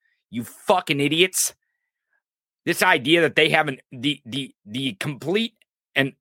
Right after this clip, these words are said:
uh, ability to own any firearm ever without regulation, without check, without balance from us, the government, us, the fucking people. I'm sick of this fucking shit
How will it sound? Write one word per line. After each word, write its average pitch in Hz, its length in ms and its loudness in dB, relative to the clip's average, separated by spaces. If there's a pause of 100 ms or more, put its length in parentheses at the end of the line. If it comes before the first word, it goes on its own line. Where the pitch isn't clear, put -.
(520)
uh, 131 140 2
ability 143 640 2 (160)
to - 180 -4
own 165 200 0
any 185 220 -2
firearm 170 580 4
ever 165 260 4
without 160 400 2
regulation, 156 640 0
without 147 380 -2 (200)
check, 165 400 2 (120)
without 151 420 2
balance 160 580 0
from 151 240 2
us, 160 400 4 (540)
the 123 80 -6
government, 165 520 0 (1080)
us, 175 480 2 (120)
the - 80 -16
fucking 180 480 0
people. 151 520 -2 (580)
I'm - 80 -12
sick - 300 0
of 247 60 4
this 180 180 2
fucking 156 500 0
shit - 500 0